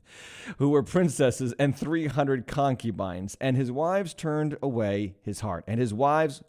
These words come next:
what? Turned away his heart. For when Solomon was old, his wives turned his heart after other gods, and his heart was not wholly true to the Lord his God,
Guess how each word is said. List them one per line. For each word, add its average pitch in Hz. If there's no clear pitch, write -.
what? 170
Turned 160
away 95
his 101
heart. 107
For 110
when 104
Solomon 147
was 120
old, 127
his 110
wives 117
turned 120
his 123
heart 110
after 104
other 98
gods, 143
and -
his -
heart -
was 110
not 117
wholly 131
true 123
to 113
the 107
Lord 104
his 90
God, 120